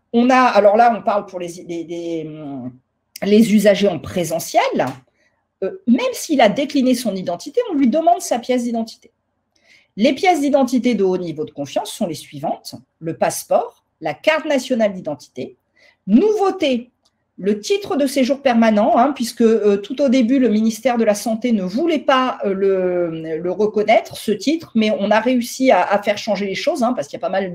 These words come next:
on a des usagers qui ont des titres de séjour et ils, ils avaient aussi le droit d'avoir des identités, euh, validées et des I N S qualifiées.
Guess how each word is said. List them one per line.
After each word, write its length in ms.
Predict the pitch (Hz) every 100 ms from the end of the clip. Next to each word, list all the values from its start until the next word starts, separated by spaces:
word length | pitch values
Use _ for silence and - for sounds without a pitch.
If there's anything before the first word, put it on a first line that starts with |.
| 165
on 120 | 170
a 120 | 165
des 240 | 165 160 160
usagers 340 | 151 143 175
qui 120 | -
ont 60 | 180
des 120 | 165
titres 300 | - - 180
de 100 | 170
séjour 500 | - 151 160 302 370
et 140 | 170 160 - - - - _ -
ils, 180 | 156 131 160
ils 160 | 156
avaient 180 | 147 160
aussi 320 | 202 190 226
le 60 | 175
droit 220 | 160 208
d'avoir 320 | 190 156 165
des 220 | 156 151
identités, 720 | 160 147 - 156 - 180 196 185
euh, 200 | 151 151
validées 720 | 151 165 180 160 185 247 269
et 120 | 175
des 300 | 175 190 160
I 80 | 156
N 120 | 147 175
S 200 | 202 -
qualifiées. 580 | 139 139 127 - -